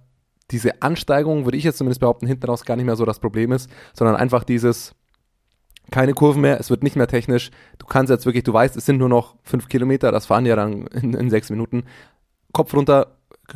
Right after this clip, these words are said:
Kopf aus und einfach treten zu, bis zum Kotzen, blöd gesagt. Und da merkst du es halt sofort, wenn da dann kaum noch Energie da ist, wenn es nur noch um All-Out geht und du keine Kurven mehr hast, wo du vielleicht mal kurz dich ein bisschen erholen ha-, kannst oder wie auch immer,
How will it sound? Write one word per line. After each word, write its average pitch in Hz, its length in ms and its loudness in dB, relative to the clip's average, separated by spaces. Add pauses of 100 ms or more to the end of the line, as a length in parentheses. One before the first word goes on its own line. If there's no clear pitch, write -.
(120)
Kopf - 280 -4
aus 120 440 0 (320)
und - 160 -6
einfach 120 340 -2
treten 127 520 -2
zu, - 100 -16
bis - 160 -8
zum 107 160 -8
Kotzen, 98 380 -6 (200)
blöd 107 180 -4
gesagt. 104 360 -4 (420)
Und - 200 -10
da 107 140 4
merkst 117 240 0
du - 20 -8
es - 60 -12
halt 107 100 0
sofort, 107 260 0
wenn 98 120 -2
da 104 180 2
dann 120 120 -2
kaum 127 200 2
noch 120 120 -2
Energie 113 320 -4
da 104 120 -2
ist, - 240 -6
wenn 107 100 -2
es - 80 -8
nur 120 80 0
noch 120 120 0
um 113 120 -2
All-Out 110 400 2
geht 110 260 -4 (280)
und 104 120 -8
du 107 100 -6
keine 120 260 -2
Kurven 127 280 2
mehr 120 100 2
hast, 120 120 -4
wo 113 60 -4
du 107 60 -4
vielleicht 107 200 -2
mal 113 80 -2
kurz - 320 -2
dich - 200 -12
ein 107 100 -8
bisschen 135 260 0
erholen 120 380 0
ha-, 120 180 -6
kannst 120 300 -4
oder 107 140 -4
wie 107 80 -2
auch 104 100 -4
immer, 110 240 -6